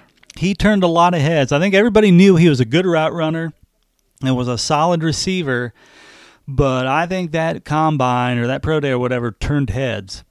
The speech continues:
with respect to his speed. And, and he's just a, a, a really nice guy, right? Y-, you know, there's nothing that seems arrogant about him in any way. So he's, he's a good guy.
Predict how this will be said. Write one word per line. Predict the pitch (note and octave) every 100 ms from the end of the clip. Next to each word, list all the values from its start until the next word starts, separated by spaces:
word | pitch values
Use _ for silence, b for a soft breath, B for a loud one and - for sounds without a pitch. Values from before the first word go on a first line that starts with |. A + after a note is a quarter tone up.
| _ _ _ _ _ _
with | C3+ C3
respect | A#2+ - C#3+ C3
to | A2
his | A#2+ B2
speed. | - B2 A2+ F#2+ - _ b b b b
And, | F#3+
and | A#3
he's | B3 -
just | C#4+ -
a, | A2+ - _ _
a, | - E3+ D#3 C#3 C#3
a |
really | A#2 B2+ G3 G3
nice | C3+ A#2+ B2 C#3 D3 - - - _ _ _ G2+
guy, | F2+ A2+ F#2+ - _ _
right? | A#2 A#2+ A#2+ B2+ C3+ _ -
Y-, |
you | B2+ C3 B2+ B2
know, | B2+ A2+
there's | A#2+ A#2
nothing | D3 D#3+ C#3+ C3 - B B B B B -
that | A2+
seems | - D#3 C3 A#2
arrogant | A#2+ B2+ A2+ G#2
about | F2+ F#2+
him | F#2 G2
in |
any | G2 F#2+
way. | F#2+ G2 G#2+
So | -
he's, | A#2 G#2+ B2+
he's | F#3 D#3+
a |
good | D#3 E3+
guy. | A#2 A2 F#2